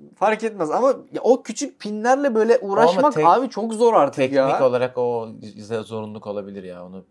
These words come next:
Speaker 1: Uzaya gittik abi. <laughs>
Speaker 2: Bana da öyle geliyor
Speaker 1: Ya
Speaker 2: ama işte
Speaker 1: yapalım.
Speaker 2: işin tekniğini bilmeyince
Speaker 1: Varsa işin tekniğini
Speaker 2: biraz
Speaker 1: bilen
Speaker 2: cahil,
Speaker 1: yazsın.
Speaker 2: cahil konuşuyor da olabiliriz.
Speaker 1: Ben bunu
Speaker 2: Her
Speaker 1: Recep
Speaker 2: şey tip C olsun,
Speaker 1: <laughs>
Speaker 2: biraz cahil olabilir.
Speaker 1: Ben bunu
Speaker 2: Bilmiyorum.
Speaker 1: Recep abiye de söylemiştim.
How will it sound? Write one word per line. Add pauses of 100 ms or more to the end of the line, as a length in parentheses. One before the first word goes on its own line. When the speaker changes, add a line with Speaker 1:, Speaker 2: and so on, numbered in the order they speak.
(200)
Speaker 1:
Uzaya
gittik
abi. (340)
<laughs>
Speaker 2:
Bana
da
öyle
geliyor
Speaker 1:
Ya
Speaker 2:
ama
işte
Speaker 1:
yapalım.
Speaker 2:
işin
tekniğini
bilmeyince
Speaker 1:
Varsa
işin
tekniğini
Speaker 2:
biraz
Speaker 1:
bilen
Speaker 2:
cahil,
Speaker 1:
yazsın.
Speaker 2:
cahil
konuşuyor
da
olabiliriz.
Speaker 1:
Ben
bunu
Speaker 2:
Her
Speaker 1:
Recep
Speaker 2:
şey
tip
C
olsun, (140)
Speaker 1:
<laughs>
Speaker 2:
biraz
cahil
olabilir. (380)
Speaker 1:
Ben
bunu
Speaker 2:
Bilmiyorum.
Speaker 1:
Recep
abiye
de
söylemiştim.